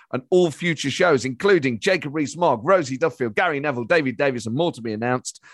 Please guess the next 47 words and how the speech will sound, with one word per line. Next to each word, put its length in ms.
And 180
Geoff 220
is 140
on 160
tour 260
at 60
the 80
moment. 360
Geoff's 220
tour 220
runs 340
until 260
May. 360
Uh, 160
his 280
brilliant 380
tour, 280
I 140
Blame 280
the 60
Parents, 520
is 100
going 200
all 240
over 180
the 120
U 160
K. 120
I'll 120
put 180
a 40
link 300
to 120
that 160
and 220
a 40
link 220
to 120
his 140
book 340
as 160
well, 280
Where 220
Did 160
I 140
Go 160
Right? 320